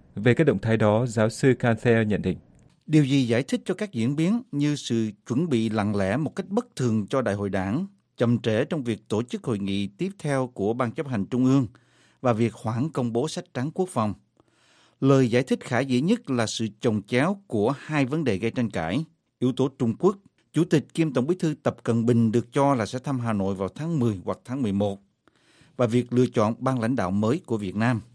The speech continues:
Speaker 1: Ông Canther cũng nhắc tới khả năng sẽ xảy ra một điều chưa từng có tiền lệ trên chính trường Việt Nam. Ông cho rằng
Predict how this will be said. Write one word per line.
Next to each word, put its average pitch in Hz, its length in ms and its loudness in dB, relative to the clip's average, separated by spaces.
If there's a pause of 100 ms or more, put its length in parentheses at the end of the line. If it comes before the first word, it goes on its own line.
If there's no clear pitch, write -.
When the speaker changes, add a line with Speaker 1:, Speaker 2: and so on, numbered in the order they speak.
(200)
Speaker 1:
Ông 139 180 6
Canther 139 520 4
cũng 127 140 0
nhắc 165 160 0
tới 135 120 4
khả 131 140 2
năng 113 240 2 (240)
sẽ 135 160 4
xảy 127 160 2
ra 113 220 2
một 110 120 4
điều 98 280 4
chưa 143 260 2
từng 107 320 2
có 95 180 2
tiền 113 260 0
lệ 98 300 2
trên 110 200 0
chính 104 140 -4
trường 110 180 0
Việt 92 180 -2
Nam. 104 220 0 (500)
Ông 143 120 8
cho 143 120 2
rằng 113 240 4